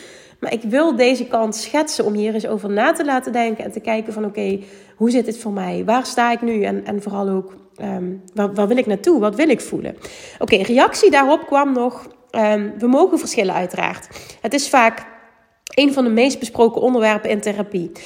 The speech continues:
De keuzes die iemand gemaakt heeft spontaan en die veel verdriet en ellende hebben veroorzaakt. Vaak komt het later niet meer goed en zijn banden met naasten blijvend beschadigd. Leerzaam wellicht, maar soms is voorkomen beter dan genezen en zou ik met het iemand gunnen de consequenties wat beter te kunnen inschatten."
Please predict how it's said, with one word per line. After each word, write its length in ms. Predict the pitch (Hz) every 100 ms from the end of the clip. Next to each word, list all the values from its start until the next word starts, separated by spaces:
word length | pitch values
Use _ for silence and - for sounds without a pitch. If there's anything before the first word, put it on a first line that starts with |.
| -
De 80 | -
keuzes 400 | - 269 311 302
die 100 | -
iemand 220 | 240 196
gemaakt 420 | 196 214 220 269 311
heeft 240 | 254 220
spontaan 640 | - 320 330 254 302 226
en 100 | -
die 120 | 214 214
veel 160 | 247
verdriet 440 | 240 214 220 302 302
en 120 | 247
ellende 320 | 220 214 190
hebben 200 | 185 190
veroorzaakt. 680 | 180 196 180 185 180 180 - - - - -
Vaak 280 | - 262 330
komt 200 | 320 262
het 120 | 233
later 420 | 214 220 285 294 233
niet 240 | 254 311
meer 140 | 269
goed 280 | 226 247 262
en 100 | -
zijn 240 | 214 214 196
banden 320 | 226 285 262
met 180 | 208 -
naasten 400 | 214 233 - 202
blijvend 380 | 208 202 202
beschadigd. 640 | 185 180 - - - 180 - - _ _ _ - - - -
Leerzaam 640 | 208 302 330 330 285 226
wellicht, 440 | 208 220 226 285 -
maar 120 | 240
soms 260 | - 254 233
is 140 | -
voorkomen 480 | 233 - 254 247 214
beter 300 | 214 214 214
dan 120 | 208
genezen 440 | 214 214 254 262
en 80 | 214
zou 160 | 208 196
ik 80 | 196
met 220 | 196 -
het 140 | 214 -
iemand 300 | 220 190 -
gunnen 280 | 269 285
de 80 | 233
consequenties 640 | - 196 - 214 214 208 -
wat 140 | 185
beter 260 | 196 190 190
te 60 |
kunnen 220 | - 180
inschatten." 600 | - 180 - 180 - -